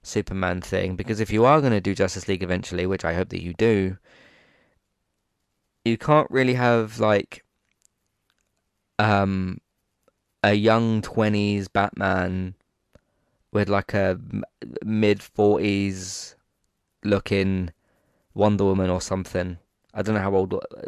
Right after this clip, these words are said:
uh, Gal Gadot is, or Jason Momoa, but they're, they're not, like, young adults, are they? They're, they're, you know, adults. <laughs> So, I don't know.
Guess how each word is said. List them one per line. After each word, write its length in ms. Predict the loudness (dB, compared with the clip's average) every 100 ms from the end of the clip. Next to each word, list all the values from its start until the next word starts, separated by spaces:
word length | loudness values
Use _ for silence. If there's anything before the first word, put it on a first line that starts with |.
| -10 -2
uh, 260 | 0 0
Gal 220 | 0 0 0
Gadot 280 | -2 0
is, 380 | 2 0 -6 -16 -10
or 200 | -2 -2
Jason 380 | 0 -2 -2 -6
Momoa, 440 | -4 -2 0 -2
but 260 | 0 -2 -2 _ -20 _ _ _ _ _ _ _ _ _ _ -20
they're, 420 | -4 4 4 4
they're 200 | 4 4
not, 220 | 4 2 2
like, 320 | 2 2 -4
young 240 | -2 0 0
adults, 400 | 2 2 2 2
are 120 | 2
they? 120 | 2
They're, 160 | 0 -2
they're, 340 | -2 -4 -4 -6
you 120 | -4
know, 180 | -2 -2 -6 _ _ _ _ _ _ _ _ _ _ -4 0
adults. 420 | 0 0 -4 -6 -4 0
<laughs> 800 | 0 -2 _ -20 -18 -18 -20 -20
So, 560 | -8 0 4 6 4 2 -6 _ _ _ _ _ _ _ _ -14 -14 _ _ _ _
I 60 | 0
don't 80 | 4
know. 120 | 4